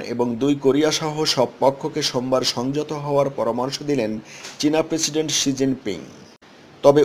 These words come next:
উত্তাপ কমার কোনো লক্ষণ এখনও পর্যন্ত নেই।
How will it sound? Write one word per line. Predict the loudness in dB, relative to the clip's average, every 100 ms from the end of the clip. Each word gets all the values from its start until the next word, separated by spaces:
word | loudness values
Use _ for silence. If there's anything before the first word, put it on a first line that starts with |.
| 4
উত্তাপ | 0 4 4 4
কমার | 4 8 8
কোনো | 6 4 6
লক্ষণ | 6 4 0 -2
এখনও | 0 -2 -2 -2
পর্যন্ত | 0 0 2 0 0
নেই। | -2 -4